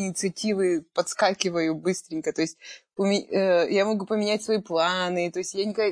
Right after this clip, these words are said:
не заморачиваюсь, то есть вот даже взять мою подругу, мне кажется, она была более сложная в плане, э,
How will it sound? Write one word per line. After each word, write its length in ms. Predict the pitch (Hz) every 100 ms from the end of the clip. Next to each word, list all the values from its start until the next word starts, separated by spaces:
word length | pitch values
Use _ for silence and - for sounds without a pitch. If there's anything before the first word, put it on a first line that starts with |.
| 180
не 100 | 208
заморачиваюсь, 580 | 190 202 180 165 180 180
то 80 | 180
есть 120 | - _ - - _ _
вот 200 | - 202 -
даже 300 | 185 240 220
взять 200 | 208 202
мою 140 | 196
подругу, 340 | 185 196 240 208
мне 120 | 196
кажется, 240 | 196 185
она 140 | 196 208
была 220 | 202 196
более 460 | 180 202 208 196 185
сложная 680 | - 202 214 202 190 180 170
в 140 | -
плане, 380 | - 190 170 131 -
э, 340 | 80 80